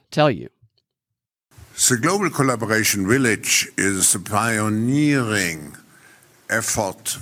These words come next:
Speaker 2: to use the metaverse for the public good, to create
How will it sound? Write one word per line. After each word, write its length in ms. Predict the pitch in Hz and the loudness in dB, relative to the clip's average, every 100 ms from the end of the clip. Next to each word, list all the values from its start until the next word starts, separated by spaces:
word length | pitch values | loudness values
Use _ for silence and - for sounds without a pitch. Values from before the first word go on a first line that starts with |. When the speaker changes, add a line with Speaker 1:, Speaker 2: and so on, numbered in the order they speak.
| - | -8
Speaker 2:
to 180 | - 98 | -2 -2
use 480 | 92 127 139 131 - | 2 2 2 2 2
the 80 | |
metaverse 1000 | 95 110 120 107 95 95 80 78 - - - - - - - | 0 0 0 -2 -2 -4 -2 0 0 0 -4 -20 -20 -20 -6
for 760 | - 110 101 98 95 95 - - | -2 0 0 0 -2 -4 -10 -16
the 260 | - - 107 | -4 -2 0
public 400 | - 110 90 - | 0 -2 -2 -6
good, 320 | - 69 - - - - - - - - | -6 -8 -2 -4 -4 -14 -20 -20 -20 -10
to 120 | 90 | -8
create 800 | 80 107 117 117 139 139 - - | -2 0 2 4 2 0 -6 -14